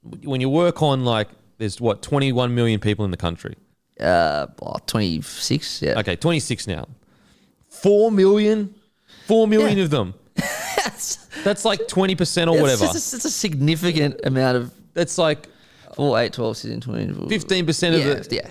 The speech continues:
Speaker 1: it's about fifteen percent of the country's
Speaker 2: That's
Speaker 1: population.
Speaker 2: outrageous.
Speaker 1: How does that make sense?
Speaker 2: Outrageous.
Speaker 1: How does it make sense?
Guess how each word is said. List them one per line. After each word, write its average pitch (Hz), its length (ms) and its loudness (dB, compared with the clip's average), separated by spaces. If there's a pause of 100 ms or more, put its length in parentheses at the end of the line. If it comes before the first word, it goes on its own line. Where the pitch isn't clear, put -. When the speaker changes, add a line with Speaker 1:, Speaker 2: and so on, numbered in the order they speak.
Speaker 1:
it's 165 160 -4
about 170 220 0
fifteen 190 420 -2
percent 160 260 0
of 135 60 2
the 127 60 0
country's 139 480 -2
Speaker 2:
That's - 180 -2
Speaker 1:
population. 127 720 2
Speaker 2:
outrageous. 131 580 0
Speaker 1:
How 220 180 4
does 196 160 2
that 196 160 2
make 180 220 0
sense? 208 520 -2 (640)
Speaker 2:
Outrageous. - 1000 2
Speaker 1:
How 233 220 4
does 208 180 2
it 220 120 4
make 190 260 0
sense? - 580 0